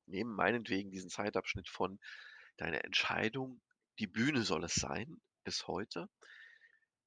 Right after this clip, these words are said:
Wie hast du dich denn auf dieser Wegstrecke, die du zwischen diesen beiden eben beschriebenen Punkten zurückgelegt hast, verändert?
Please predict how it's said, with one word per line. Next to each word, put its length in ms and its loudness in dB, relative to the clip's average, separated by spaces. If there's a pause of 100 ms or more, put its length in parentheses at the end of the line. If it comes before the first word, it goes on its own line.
(160)
Wie 180 -2
hast 280 -4
du 60 -4
dich 260 -4
denn 240 0
auf 420 -4
dieser 560 -4
Wegstrecke, 1040 -2 (840)
die 100 -12
du 220 -14 (260)
zwischen 360 -6
diesen 260 -14
beiden 360 -6
eben 300 -14
beschriebenen 640 2
Punkten 420 -18
zurückgelegt 800 -10
hast, 300 -14 (260)
verändert? 580 -14